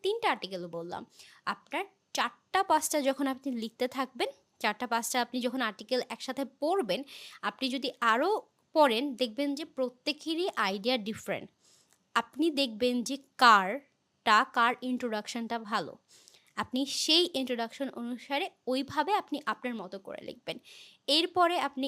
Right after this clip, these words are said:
এভাবে ফরম্যাট করে যেভাবে আমরা সাধারণত লিখি যে একটা হেডার দিয়ে, তারপরে হচ্ছে পরের টিপস দিয়ে, এ-, এই জিনিসগুলো আপনি এখানে ফিল করে নেবেন। And হচ্ছে তারপরে আপনি just আমরা লাস্টে যেটা বললাম এটা must।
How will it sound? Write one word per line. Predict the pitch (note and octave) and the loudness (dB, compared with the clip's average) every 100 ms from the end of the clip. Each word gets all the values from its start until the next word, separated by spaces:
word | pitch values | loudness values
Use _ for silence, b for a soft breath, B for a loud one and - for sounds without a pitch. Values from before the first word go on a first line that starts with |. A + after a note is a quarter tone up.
| B3 | -2
এভাবে | B3 A#3+ B3+ | -2 0 0
ফরম্যাট | - G#3+ G3+ G#3 A#3 | 2 0 2 0 -2
করে | - A#3 A#3+ | -2 -2 -2
যেভাবে | G3 G#3+ A3 | -4 -4 -4
আমরা | G3+ G#3 | -4 -6
সাধারণত | A#3+ F#3+ G3+ G3 G3 | -8 -10 -8 -8 -8
লিখি | G#3 B3 C#4 D#4 F#4+ B B B - | -6 -6 -6 -6 -6 B B B -6
যে | A3+ | -2
একটা | G#3+ - B3+ | -2 -4 -8
হেডার | A#3+ B3 A#3 B3+ A3+ | -4 -4 0 0 -2
দিয়ে, | A3 G3+ G#3 - _ _ - | -4 -4 -6 -10 _ _ -6
তারপরে | A3 A3 A3+ | -4 -4 -4
হচ্ছে | A#3 G#3+ B3 | -4 -6 -8
পরের | A#3+ B3+ A#3 A3+ A#3+ | -4 -2 -2 -2 -6
টিপস | - D#4+ - - | -6 -6 -8 -10
দিয়ে, | A3 G3+ G3+ - - | -8 -8 -8 -12 -10
এ-, | - | -10
এই | - E4+ F4 | -4 -2 0
জিনিসগুলো | E4+ D#4 D#4 - D#4 | 0 0 -2 -2 0
আপনি | D#4 F4+ E4+ | 0 0 -2
এখানে | A#3+ B3+ F#4+ - B B _ - | -2 -2 -2 -4 B B _ 2
ফিল | F#4 F#4 | 4 4
করে | - A3 G#3 | 4 4 4
নেবেন। | G#3 F#3+ F#3 - A3+ | -2 -2 -4 0 0
And | B3 B3 | 0 -2
হচ্ছে | C#4+ - D#4+ | -4 -4 -2
তারপরে | D4 B3 B3+ C#4 | 0 0 0 -2
আপনি | C#4 C#4 | -2 -4
just | D4+ E4+ - | -4 -2 -4
আমরা | G#3+ A3 | -4 -4
লাস্টে | A3 F#3 - C#4 | -4 -4 -6 -4
যেটা | C#4+ D#4 | 0 0
বললাম | B3+ F#3 A#3 F#4+ B B B B | 0 0 0 -2 B B B B
এটা | B3+ D4+ | -2 0
must। | D4+ G#3 F3+ - | 0 0 -6 -8